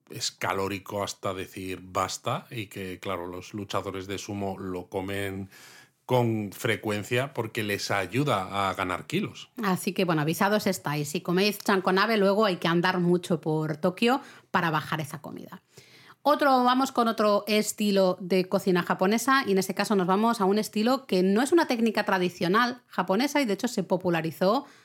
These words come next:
Speaker 2: re-, hace relativamente poco, ¿no?
Speaker 1: Sí, tras la Segunda Guerra Mundial,
Speaker 2: Básicamente.
Speaker 1: básicamente.
Speaker 2: Pero ya es un clásico en las cocinas japonesas, es el itamemono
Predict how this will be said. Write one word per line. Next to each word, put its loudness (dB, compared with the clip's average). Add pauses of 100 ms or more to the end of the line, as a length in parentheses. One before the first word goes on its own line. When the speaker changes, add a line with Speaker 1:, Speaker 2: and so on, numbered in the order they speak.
(200)
Speaker 2:
re-, 2
hace 0
relativamente 2
poco, -4
¿no? 2
Speaker 1:
Sí, 4
tras 2
la 0
Segunda -2
Guerra -2
Mundial, 2
Speaker 2:
Básicamente. 4
Speaker 1:
básicamente. -2 (200)
Speaker 2:
Pero 4
ya 4
es -4
un 4
clásico 2
en 2
las 0
cocinas -2
japonesas, -2
es -2
el 0 (320)
itamemono 2